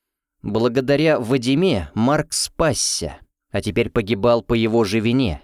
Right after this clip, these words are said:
ведь пригоршня огромных алмазов, которую получил от князя его предшественник, стала подтверждением правдивости отцовских откровений, изложенных в дневнике.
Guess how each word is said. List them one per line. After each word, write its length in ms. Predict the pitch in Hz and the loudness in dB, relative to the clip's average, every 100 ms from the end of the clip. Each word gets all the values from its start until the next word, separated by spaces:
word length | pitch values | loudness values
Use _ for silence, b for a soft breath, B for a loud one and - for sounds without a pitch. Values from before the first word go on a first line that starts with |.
| - | -6
ведь 320 | 98 104 - | -4 -4 -4
пригоршня 720 | 139 170 151 127 - 135 127 | -2 -2 -2 -2 -2 0 0
огромных 580 | 113 127 147 131 120 120 | 0 0 0 0 -2 0
алмазов, 580 | 113 117 170 143 92 - | 0 0 0 -2 -4 -4
которую 400 | 107 113 110 107 | -4 0 -2 0
получил 460 | 117 113 - 110 | -2 -2 -2 -2
от 140 | 110 - | -2 -2
князя 340 | 113 117 95 | -2 0 0
его 240 | 107 107 | 0 0
предшественник, 720 | 104 98 - 151 - 135 131 - b b | -2 -4 -2 -4 -2 -2 -2 -8 b b
стала 320 | - - 123 | -8 -2 -2
подтверждением 920 | 117 117 - 123 107 101 131 127 123 110 | 0 -4 0 -2 0 0 2 2 2 0
правдивости 880 | 113 123 104 95 127 131 - 135 135 | 0 0 0 -2 0 0 0 -2 0
отцовских 760 | 127 - - 135 127 - 127 | -2 -2 0 0 0 -4 -2
откровений, 800 | 127 - 123 120 127 156 95 76 - | -4 -4 -2 0 0 0 -2 -4 -4
изложенных 800 | 117 92 107 107 104 107 107 90 | -4 0 2 2 2 0 0 0
в 40 | |
дневнике. 680 | 107 104 107 127 85 69 | 0 0 0 -2 -6 -8